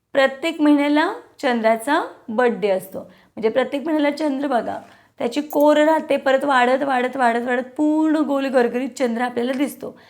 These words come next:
म्हणजे त्याला आपण काय म्हणतो, चंद्राचा वाढदिवस, म्हणून मी इथे दिले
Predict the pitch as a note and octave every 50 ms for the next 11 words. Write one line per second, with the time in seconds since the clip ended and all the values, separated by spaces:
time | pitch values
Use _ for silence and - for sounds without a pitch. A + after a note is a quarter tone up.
0 | - - _ _ _ - A3 G#3+ A3+ C4 C4 C4 B3+ A#3+ B3 - C4 B3+ C#4 C4+
1 | C4 B3+ A#3 F4 F#4+ - - E4+ - A3 G#3 G3+ G#3+ A#3+ - C#4 D4+ F4+ - -
2 | - - _ - B3+ A#3+ G#3+ F#3+ E3+ F3 E3 - - - - - - - _ _
3 | _ A3 A3+ A3 A#3 B3 A#3+ A#3+ A#3 G#3 A#3+ A3+ A#3 C4